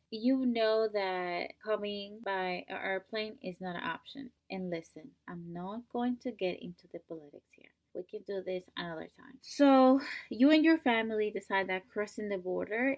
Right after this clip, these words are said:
is the only option you have, although it's not the safest or even the ideal. Así que toda tu familia decide pasar todas esas fronteras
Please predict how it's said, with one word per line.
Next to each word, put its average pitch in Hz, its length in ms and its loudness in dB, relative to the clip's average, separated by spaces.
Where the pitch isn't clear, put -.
is 196 240 -2
the - 160 -4
only 185 280 -4
option 175 420 -4
you 170 120 -10
have, 170 220 -4
although 208 680 4
it's 196 180 2
not 202 280 -2
the 185 120 0
safest 196 680 -2
or 190 120 2
even 175 500 -4
the 185 80 2
ideal. 170 500 -2
Así 214 320 2
que 196 160 -2
toda 196 320 -2
tu 254 100 -4
familia 247 440 2
decide 208 540 -4
pasar 214 240 -8
todas 190 220 -6
esas 214 220 -12
fronteras 170 640 -2